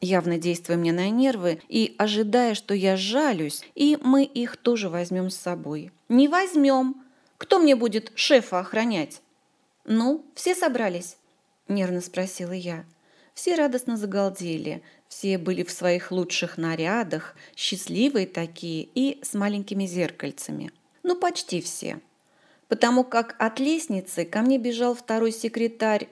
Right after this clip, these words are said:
Допун со стандартным зеркальцем на ручке. Примчался, едва не поскользнувшись, вручил зеркало мне.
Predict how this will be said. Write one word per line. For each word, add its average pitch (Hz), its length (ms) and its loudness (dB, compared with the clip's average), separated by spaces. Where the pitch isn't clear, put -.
Допун 185 800 -2
со - 160 -6
стандартным 185 640 0
зеркальцем 160 680 -4
на 165 280 -2
ручке. - 460 -8
Примчался, 220 960 0
едва 220 300 0
не 214 120 0
поскользнувшись, 214 1080 -2
вручил 202 500 0
зеркало 196 420 -4
мне. 165 520 -4